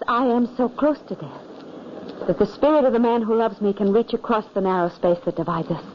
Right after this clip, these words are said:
and protect me. If that is so, I will have discovered more than a thousand insane experiments can prove. You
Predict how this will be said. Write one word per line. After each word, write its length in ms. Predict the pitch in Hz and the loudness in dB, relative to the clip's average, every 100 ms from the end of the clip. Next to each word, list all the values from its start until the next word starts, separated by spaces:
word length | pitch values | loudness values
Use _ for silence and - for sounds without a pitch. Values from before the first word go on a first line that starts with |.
| - - - - - - | -18 -18 -16 -16 -16 -2
and 120 | 180 | 0
protect 440 | 185 180 214 - - | 2 2 0 0 -8
me. 100 | 143 - - - - - - - - - - - - - - - | -10 -12 -20 -20 -18 -18 -16 -16 -16 -14 -14 -14 -14 -14 -12 -2
If 140 | 170 - | 0 2
that 160 | 247 | 2
is 80 | 226 - | 0 -2
so, 280 | 254 226 180 147 - - - - - - - - | 0 2 0 -6 -14 -16 -18 -18 -18 -18 -16 -2
I 220 | 214 233 | 0 2
will 100 | 226 | 2
have 140 | 214 | 0
discovered 420 | 208 - 247 202 196 | -4 -4 -2 0 2
more 240 | 202 196 | 2 2
than 140 | 180 | 2
a 60 | 185 | -2
thousand 460 | - 214 208 175 175 | -2 0 0 0 -2
insane 380 | 170 165 185 | -2 -2 0
experiments 560 | 160 160 - 170 156 147 | 0 0 0 2 2 0
can 160 | - 147 | -4 -6
prove. 320 | - 160 143 - - - - - - - - - - - - - - - - - - | 0 0 0 -6 -18 -20 -20 -20 -20 -20 -20 -20 -20 -18 -16 -16 -14 -12 -10 -10 -2
You 60 | - | 0